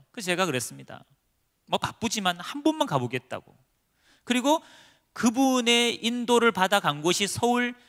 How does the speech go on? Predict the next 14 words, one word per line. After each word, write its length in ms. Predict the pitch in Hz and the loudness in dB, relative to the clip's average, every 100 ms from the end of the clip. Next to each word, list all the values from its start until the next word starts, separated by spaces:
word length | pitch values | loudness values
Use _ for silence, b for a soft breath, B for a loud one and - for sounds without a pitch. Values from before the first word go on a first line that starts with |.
| b 147 | b 0
용산구에 760 | 202 240 233 220 196 190 175 | 2 2 2 0 0 2 2
있는 400 | 160 165 185 120 - b | 2 -2 -4 -4 -14 b
무료 560 | 127 160 208 220 214 220 | -2 4 6 6 4 0
성경 680 | - 196 190 180 185 185 | -6 -6 -4 0 -2 -2
신학원 680 | 175 - 180 151 135 139 135 | -6 -4 0 2 2 -4 -4
센터였습니다. 840 | - 165 165 135 98 - 95 - - _ _ _ _ _ _ _ _ _ _ _ _ - | -4 -4 -2 -2 -2 -6 -10 -20 -20 _ _ _ _ _ _ _ _ _ _ _ _ -2
가보니까 640 | 123 139 131 135 127 123 - _ _ _ _ - | 2 2 0 0 -2 -4 -14 _ _ _ _ -8
저녁 320 | 123 131 127 _ _ _ _ _ _ _ | -4 -2 -4 _ _ _ _ _ _ _
일곱 340 | 175 170 147 131 | -4 0 0 0
시 200 | - - | -2 -6
반, 240 | 98 95 | -8 -8
직장 320 | - - 151 151 | -12 -4 -2 4
퇴근 360 | 185 165 170 | 4 4 2
후에 340 | 147 151 170 | 2 2 0